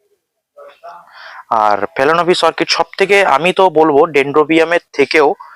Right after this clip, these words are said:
আমার মনে হয় Phalaenopsis অর্কিডের মেইনটেনেন্স কম। এটা ইম্পোর্টেড নয়, আমাদের, উম, দেশেরই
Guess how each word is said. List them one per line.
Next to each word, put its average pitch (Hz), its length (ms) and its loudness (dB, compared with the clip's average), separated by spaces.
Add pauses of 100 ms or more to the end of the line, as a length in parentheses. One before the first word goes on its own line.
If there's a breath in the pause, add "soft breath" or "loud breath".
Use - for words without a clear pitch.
(380 loud breath)
আমার 185 280 2
মনে 165 220 0
হয় 180 80 0
Phalaenopsis 147 560 0
অর্কিডের 165 380 -2
মেইনটেনেন্স 127 560 -2
কম। 110 260 -2 (600 loud breath)
এটা 151 260 0
ইম্পোর্টেড 143 560 0 (100)
নয়, 147 240 0
আমাদের, 127 440 0 (480)
উম, 101 200 -12 (920)
দেশেরই 131 440 0